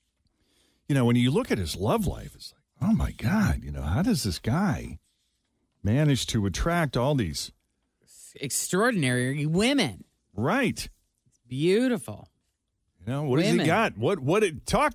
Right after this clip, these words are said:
Speaker 1: talk to us about the B D E that
Speaker 2: Whatever it
Speaker 1: Pete
Speaker 2: is you got
Speaker 1: Davidson
Speaker 2: going
Speaker 1: has.
Speaker 2: on, man.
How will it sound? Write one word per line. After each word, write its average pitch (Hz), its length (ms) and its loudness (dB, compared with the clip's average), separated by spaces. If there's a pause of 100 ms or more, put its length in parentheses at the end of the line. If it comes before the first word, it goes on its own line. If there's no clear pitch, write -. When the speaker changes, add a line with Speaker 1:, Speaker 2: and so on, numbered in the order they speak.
Speaker 1:
talk 269 320 2
to 208 140 2
us - 120 2
about 151 300 0
the 131 80 0
B 147 380 0
D 156 240 2
E 151 420 0 (1040)
that 113 60 0
Speaker 2:
Whatever 190 360 2
it - 40 2
Speaker 1:
Pete - 100 4
Speaker 2:
is 202 120 0
you - 160 2
got 185 160 2
Speaker 1:
Davidson 110 80 0
Speaker 2:
going 101 160 4
Speaker 1:
has. - 120 2
Speaker 2:
on, 190 300 0
man. 113 340 -4